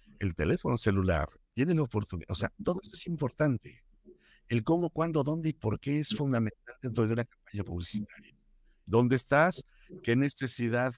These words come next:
tienes de darle a conocer a la gente las bondades que la misma gente necesita? Si la gente necesita un teléfono celular,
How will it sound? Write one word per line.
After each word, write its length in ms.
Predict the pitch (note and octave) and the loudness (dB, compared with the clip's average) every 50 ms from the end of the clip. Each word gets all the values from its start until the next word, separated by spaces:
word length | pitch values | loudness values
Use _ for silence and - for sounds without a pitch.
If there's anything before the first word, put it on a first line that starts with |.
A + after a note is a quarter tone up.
| - _ | -10 _
tienes 560 | - B2+ B2+ B2 B2 B2+ B2+ B2 - - - _ _ _ - - - - | -2 0 0 2 2 2 0 -2 -4 -8 -14 _ _ _ -20 -16 -6 -2
de 120 | A2 G#2+ | 0 2
darle 260 | F#2+ G#2 G#2+ B2 C3+ | 2 2 0 0 -2
a 20 | - | -4
conocer 420 | - C3+ B2+ C3 B2 - C#3 B2+ | -2 -2 -2 -2 -2 -2 -2 -2
a 60 | C3 | 0
la 140 | C3+ C#3 C3+ | 0 0 -2
gente 360 | - - D3 C3+ B2 - D3+ | 0 0 -2 0 0 0 0
las 160 | C#3 C3+ B2+ | 0 0 0
bondades 800 | B2 C3 B2+ B2+ B2 C3+ B2+ A#2+ A2+ A2+ B2 C3 - - - - _ - _ - | 0 -2 -2 0 2 2 2 4 2 0 -2 -4 -8 -12 -12 -16 _ -20 _ -2
que 120 | - A2 | 0 2
la 100 | G2 F#2 | 2 2
misma 260 | G2 A#2 D#3+ G#3+ G3+ | 0 0 0 -2 -2
gente 300 | - - F3+ F3+ D#3+ D#3 | -2 0 0 2 2 2
necesita? 680 | B2+ A2+ G2 - F#2+ - - F#3+ - - - - - - _ - - _ _ - - - _ _ _ _ _ _ _ _ _ _ | 2 2 0 -2 -4 -6 -6 -8 -6 -6 -8 -8 -8 -12 _ -20 -20 _ _ -20 -20 -20 _ _ _ _ _ _ _ _ _ _
Si 100 | - B2 | 0 2
la 100 | A2+ A2+ | 2 2
gente 280 | - F3 E3+ E3 F3+ | 2 2 2 4 4
necesita 480 | E3+ E3+ D3+ - D3+ - - D3 - C#3+ | 4 4 2 0 0 -2 -2 0 0 0
un 100 | C#3+ C#3 | 0 0
teléfono 600 | - D#3+ D3 C#3 C3 - - C3 B2 B2 A#2+ A#2 - _ _ _ _ _ - - - - | 0 2 2 2 2 2 2 2 2 2 0 -2 -6 _ _ _ _ _ -16 -16 -16 -16
celular, 640 | - - - - - - B2+ C3 B2+ B2 A#2+ A#2+ | -14 -14 -14 -12 -8 -4 -2 0 0 0 0 -4